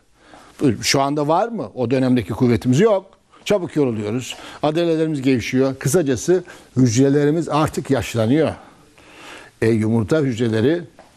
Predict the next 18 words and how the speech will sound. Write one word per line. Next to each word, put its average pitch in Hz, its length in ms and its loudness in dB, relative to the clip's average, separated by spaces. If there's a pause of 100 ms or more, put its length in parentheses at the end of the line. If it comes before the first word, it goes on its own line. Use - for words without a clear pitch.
sperm 139 420 -4
hücreleri 117 400 -4
bunlardan 113 500 0
bir 135 80 -4
tanesi. 113 440 -4 (340)
Tabii 147 280 -4 (220)
sperm 170 460 -4
hücrelerin 160 460 -2
kalitesini 147 600 -2
bozan 139 360 2 (240)
başka 120 340 -2
nedenler 160 500 0
de 190 80 2
var. 127 120 -2
Sigara, 185 500 0 (340)
yumurtanın 139 500 0
da 113 100 -2
öyle. 87 200 -8